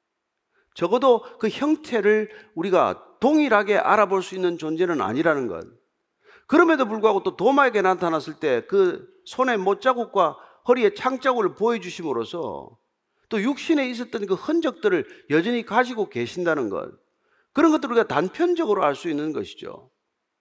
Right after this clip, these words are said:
그리고 또한 그분은 시간과 공간의 제약과 한계를 벗어나서 불현듯 나타나셨다가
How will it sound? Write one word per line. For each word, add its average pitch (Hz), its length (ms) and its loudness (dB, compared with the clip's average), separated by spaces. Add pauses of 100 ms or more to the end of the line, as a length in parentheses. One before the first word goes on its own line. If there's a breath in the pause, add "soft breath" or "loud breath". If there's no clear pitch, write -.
(600)
그리고 285 160 0
또한 285 260 4
그분은 262 460 0
시간과 277 680 2
공간의 196 680 0
제약과 175 760 0
한계를 196 680 0 (360 loud breath)
벗어나서 240 920 2 (400)
불현듯 302 400 4
나타나셨다가 196 880 2